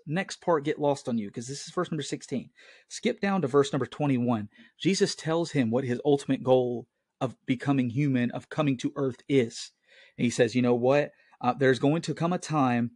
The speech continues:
that I'm gonna have to go to Jerusalem. I'm gonna be persecuted. I'm gonna be killed." Okay? So he lays out the whole plan,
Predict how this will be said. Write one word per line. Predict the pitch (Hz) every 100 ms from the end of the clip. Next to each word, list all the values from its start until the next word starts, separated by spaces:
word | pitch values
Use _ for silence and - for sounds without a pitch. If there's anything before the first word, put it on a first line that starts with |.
| _
that | 127
I'm | 123
gonna | 127
have | 127
to |
go | 120 127
to | 131
Jerusalem. | 135 127 - 117 113
I'm | 117
gonna | 110
be | 113
persecuted. | 143 139 - 135 127
I'm | 151 165
gonna | 131
be | 113
killed." | - 127 113 - _ _ _ _ -
Okay? | 120 127 117 - - -
So | 123
he | 117
lays | 113 135 185
out | 170
the | 131
whole | 127 143
plan, | - 143 120 107